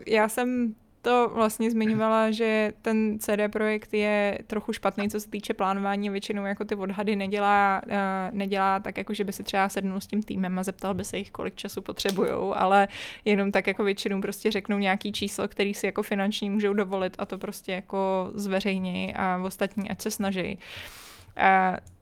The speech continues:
takže, takže je otázka, no. Já myslím, že to je přesně takový to, jako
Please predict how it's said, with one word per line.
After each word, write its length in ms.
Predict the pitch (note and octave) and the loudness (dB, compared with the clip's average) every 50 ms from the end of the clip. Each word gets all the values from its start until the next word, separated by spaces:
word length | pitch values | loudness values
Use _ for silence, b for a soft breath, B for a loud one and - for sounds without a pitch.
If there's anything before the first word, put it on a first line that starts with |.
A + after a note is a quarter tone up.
| _ _ - - | _ _ -4 -2
takže, 920 | G3+ G3 F#3+ F#3+ G3 G3 G3+ G#3 G#3 G3+ G3+ G3+ G3+ G3+ G3+ G3+ G3 - G3+ G3+ | -2 0 0 -4 -4 -2 0 2 4 4 6 6 6 6 4 4 2 0 0 -2
takže 240 | A3 G3+ G3 G#3+ | -2 0 2 4
je 120 | A3+ A3 G#3+ | 4 4 4
otázka, 480 | G3+ - A3 A#3 B3 A#3+ - - G3 | 4 6 6 6 4 2 -2 -6 -6
no. 180 | F#3 F3 F3+ F#3 | -4 -4 -4 -4
Já 80 | G3 G3 | -2 -2
myslím, 240 | G3+ G#3 - A#3 | -2 2 2 2
že 80 | B3+ A#3+ | 2 8
to 80 | A3+ B3+ | 8 8
je 40 | A#3 | 6
přesně 280 | A#3+ C4 A#3+ - B3+ | 6 2 0 2 4
takový 300 | A#3+ A#3+ A#3+ B3 A#3 A3+ | 4 4 4 2 0 2
to, 60 | A3+ A3+ | 4 2
jako 420 | A3+ A3+ - A#3 A#3 A#3+ A#3 - | 2 6 6 8 8 8 6 4